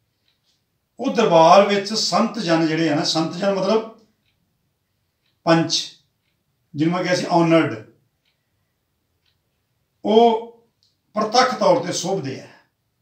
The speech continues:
ਸੋਹਣ, "ਨਦਰੀ ਕਰਮ ਪਵੇ ਇਨਸਾਨ।" ਤੇ ਮਿਹਰ ਦੀ ਨਜ਼ਰ ਨਾਲ ਕਰਨ, ਮਿਹਰ ਦੀ ਨਜ਼ਰ ਕਰਨ ਵਾਲੇ ਨਦਰੀ ਕਰਮ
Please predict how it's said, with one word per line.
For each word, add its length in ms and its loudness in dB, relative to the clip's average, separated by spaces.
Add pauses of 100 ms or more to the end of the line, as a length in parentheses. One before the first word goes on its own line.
(380)
ਸੋਹਣ, 600 -4 (920)
"ਨਦਰੀ 480 0
ਕਰਮ 560 2 (460)
ਪਵੇ 260 4
ਇਨਸਾਨ।" 560 -6 (560)
ਤੇ 100 -6
ਮਿਹਰ 400 6
ਦੀ 140 2
ਨਜ਼ਰ 400 0
ਨਾਲ 480 0 (280)
ਕਰਨ, 260 0
ਮਿਹਰ 420 0
ਦੀ 200 -4
ਨਜ਼ਰ 340 0
ਕਰਨ 200 2
ਵਾਲੇ 240 2
ਨਦਰੀ 380 -2
ਕਰਮ 460 -4